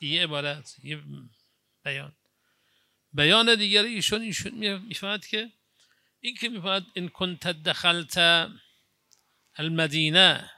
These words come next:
و صلیت صلاة فریضة به تمام، <clears throat> عبارت این بود. عبارت یه بار دیگه بخونیم. "ان کنت حین دخلت المدینة صلیت بها صلاة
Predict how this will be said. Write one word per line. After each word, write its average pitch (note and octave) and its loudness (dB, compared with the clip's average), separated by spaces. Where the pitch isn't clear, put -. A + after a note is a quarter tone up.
و D3 0
صلیت D#3 2
صلاة D#3 2
فریضة D3+ -2
به D3 -6
تمام، G3+ 4
<clears throat> A3 0
عبارت C#3+ -8
این D#3 -10
بود. C#3+ -12
عبارت C3 -16
یه C#3+ -16
بار C#3 -14
دیگه C3+ -14
بخونیم. D3 -20
"ان D3+ -12
کنت D#3 -14
حین C#3+ -14
دخلت C#3 -14
المدینة C3+ -12
صلیت D3+ -8
بها D3 -12
صلاة C#3+ -8